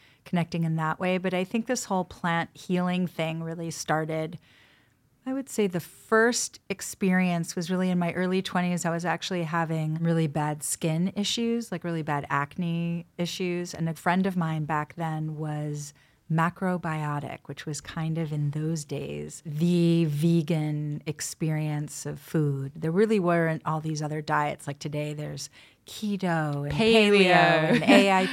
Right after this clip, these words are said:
Speaker 1: P and the list could go on and on. But, you know, there was like, you were vegetarian or you were macrobiotic, and that was kind of it. And she was macrobiotic, and she really, really pushed me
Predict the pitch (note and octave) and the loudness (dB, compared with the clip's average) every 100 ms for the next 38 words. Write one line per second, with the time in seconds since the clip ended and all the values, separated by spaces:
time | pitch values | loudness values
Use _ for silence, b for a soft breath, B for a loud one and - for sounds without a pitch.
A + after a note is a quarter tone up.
0 | A#3+ G3+ F#3+ F3 E3 D3+ D3+ C#3+ B B | 0 2 4 4 4 2 -2 -6 B B
1 | B - F#3 G3 - G#3 F#3+ E3+ E3 D#3+ | B 2 4 4 0 -2 2 4 2 2
2 | D#3+ G#3+ G#3 F3+ E3+ F3 - B3+ G#3 E3+ | 2 4 4 2 0 -4 0 2 4 4
3 | E3+ F3 F3 E3+ D#3+ D#3 D#3+ D3+ D3 E3+ | 2 0 0 0 0 0 0 0 0 -2
4 | G#3 E3 D#3 D3+ D3+ D3+ E3 b b b | -2 -4 -2 -2 -2 -4 -4 b b b
5 | b - E3 E3 E3 D#3+ D#3 D#3 D#3+ - | b -4 0 2 2 2 2 4 2 0
6 | D3+ C#3 C3+ - - - D#3 - D#3 - | -4 -4 -4 -6 -8 -6 -6 -4 -6 -4
7 | D3 D3 C#3+ - - - B B B B | -4 -4 -6 -8 -12 -20 B B B B
8 | F3 E3+ E3+ E3+ - G#3 G#3+ G#3 F#3 G3+ | 0 2 2 2 2 4 4 4 0 0
9 | F3+ E3+ D#3+ D#3+ D#3+ E3 D3+ - D#3 E3 | 0 2 2 0 -2 -4 -4 -4 0 2
10 | E3+ E3+ E3 D#3 E3 F#3 F#3 F3+ E3+ - | 2 2 0 -2 2 4 4 4 0 -4
11 | D#3+ - D#3+ D3+ D3+ | -2 -4 -6 -4 -4